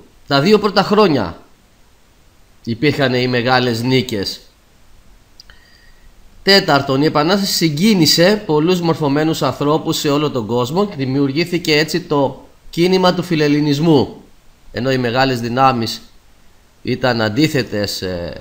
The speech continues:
στα επαναστατικά κινήματα, στην αρχή της, ε, Επανάστασης,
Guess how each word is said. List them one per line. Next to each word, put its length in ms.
στα 220
επαναστατικά 600
κινήματα, 880
στην 300
αρχή 600
της, 280
ε, 300
Επανάστασης, 1080